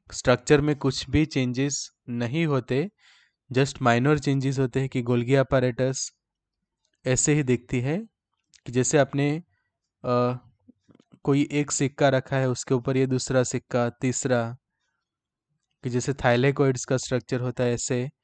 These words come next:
इस तरह से, और बीच में जो होता है वो ये थोड़ा लॉन्ग,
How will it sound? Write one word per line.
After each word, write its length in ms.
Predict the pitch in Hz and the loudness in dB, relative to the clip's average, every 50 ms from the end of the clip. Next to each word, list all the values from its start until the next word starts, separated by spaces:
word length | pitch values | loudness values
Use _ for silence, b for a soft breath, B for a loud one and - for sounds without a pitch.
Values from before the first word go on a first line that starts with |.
| _ _ _ _ _ _ _ _ _ _ _ _ _ - - | _ _ _ _ _ _ _ _ _ _ _ _ _ -8 -4
इस 160 | 131 120 - | -4 -4 0
तरह 180 | - 123 117 113 | 0 0 0 0
से, 260 | - - 131 131 143 | -2 -2 -2 -4 -4
और 220 | - - 131 131 | -4 -4 -4 -4
बीच 300 | 123 131 131 135 - - | -2 0 -2 -2 0 0
में 140 | 143 151 151 | 0 0 2
जो 120 | 139 147 143 | 2 2 2
होता 240 | 147 139 - 143 | 2 2 2 2
है 140 | 139 139 135 | 2 2 2
वो 300 | 131 127 135 143 147 170 _ _ _ _ _ _ _ _ _ _ _ _ _ _ _ _ _ _ - - 131 | 2 2 0 0 0 -2 _ _ _ _ _ _ _ _ _ _ _ _ _ _ _ _ _ _ -14 -4 -2
ये 100 | 135 127 | -2 0
थोड़ा 240 | - 139 131 135 | 2 2 4 4
लॉन्ग, 360 | 131 123 127 127 131 139 139 | 4 6 4 4 4 2 -2